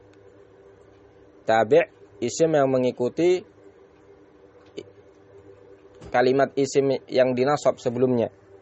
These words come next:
At-tabi' lil mansub, isim yang mengikuti isim yang dinasab sebelumnya. Sehingga ada empat belas yang disebutkan di sini. Wa huwa arba'ata, wa huwa arba'atu asya'.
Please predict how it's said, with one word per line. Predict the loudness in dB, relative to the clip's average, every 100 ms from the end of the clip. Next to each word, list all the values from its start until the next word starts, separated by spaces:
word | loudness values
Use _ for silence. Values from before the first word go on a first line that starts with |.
| -20 -20 -20 -20 -20 _ -20 -14
At-tabi' | -10 -6 2 4 4 2 2
lil | -2
mansub, | -2 -4 -6 -6 -8
isim | -8 -4 -2
yang | -2 -2
mengikuti | -4 -4 -4 -6 -2 -2 -4 -10 -20 -20 -20 -20 -20 -20 -14
isim | -6 -4 0 0
yang | 0 0
dinasab | 0 0 -2 -2
sebelumnya. | -2 0 0 0 -4 -10 -20 -20 -20 -20
Sehingga | -10 0 2
ada | 4
empat | 2 2
belas | 2 0
yang | 0
disebutkan | -2 -2 -2 0 -2
di | -2
sini. | -6 -10 -20 _ -20 -20 -2
Wa | 2
huwa | 4 6 6 8
arba'ata, | 6 6 4 4 6 4 6 6 6 4 4
wa | 2
huwa | 4 4 6
arba'atu | 4 4 2 2 4
asya'. | 2 2 0